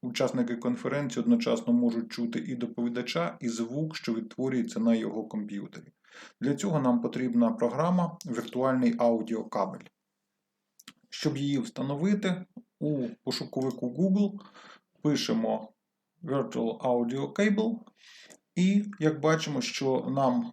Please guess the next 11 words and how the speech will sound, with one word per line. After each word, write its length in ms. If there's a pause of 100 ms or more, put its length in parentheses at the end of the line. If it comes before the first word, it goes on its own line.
(140)
пропонується 800
на 200
вибір 580 (100)
два 420
додатки: 720 (520)
V 120
B 240
Audio 520
Virtual 480
Apps 400 (140)
і 460